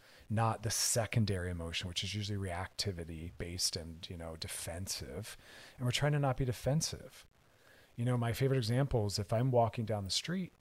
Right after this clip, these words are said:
and someone almost hits me with their car, what you'll generally see is that person get angry,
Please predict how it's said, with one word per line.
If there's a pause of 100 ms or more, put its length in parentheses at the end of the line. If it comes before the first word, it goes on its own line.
(120)
and
someone
almost
hits
me
with
their
car, (480)
what
you'll
generally
see (240)
is
that
person
get
angry,